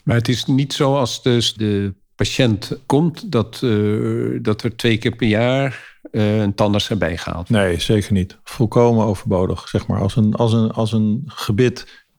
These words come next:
Speaker 2: in orde is en, eh, er worden regelmatig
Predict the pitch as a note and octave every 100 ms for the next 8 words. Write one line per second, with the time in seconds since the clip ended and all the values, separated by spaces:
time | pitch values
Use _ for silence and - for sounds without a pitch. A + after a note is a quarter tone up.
0 | _ - A#2+ B2+ C#3 C#3 D3 - - -
1 | - A2+ G2+ G2+ G2 G#2 F#2+ F#2+ G2+ G2
2 | G#2 G2 G2 A2 F#2 G#2 F#2+ - -